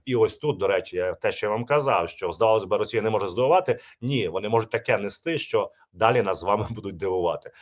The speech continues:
На наступну інформацію про, е, Лаврова і те, що він говорить, теж активно діліться думками в себе, о, тут під відео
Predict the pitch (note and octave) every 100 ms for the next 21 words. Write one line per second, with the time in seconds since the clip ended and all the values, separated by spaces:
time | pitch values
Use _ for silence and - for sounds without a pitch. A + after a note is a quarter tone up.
0 | - - G#2+ A#2 A#2+ D#3 C#3+ B2+ A2 B2
1 | C#3+ F3+ - A#2 G#2 G2 - - _ -
2 | G2+ G#2+ G2+ G#2 F#2+ F2+ F2+ E2 G#2 G#2
3 | A#2 B2 G2+ F#2 G#2+ - G2 G2 A#2+ C#3+
4 | B2+ - A#2+ A2+ - - A#2 A2 F#2+ -
5 | _ - _ _ F#2 A2+ A#2+ A2+ - A2
6 | G#2+ A#2 A#2 G2+ - G#2 F#2+ - F#2+ F#2+
7 | F#2 - G2 - E2+ G2+ F#2 F2 F2 E2